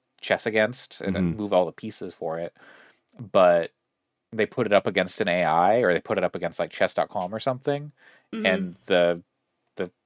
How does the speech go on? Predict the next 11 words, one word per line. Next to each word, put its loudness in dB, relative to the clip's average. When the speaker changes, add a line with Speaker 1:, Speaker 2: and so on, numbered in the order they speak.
Speaker 1:
nineteen 0
eighties 2
computer -4
won, 0
like, -6
ninety -4
percent -4
of -10
the -6
time. -6
Speaker 2:
Mm-hmm. -4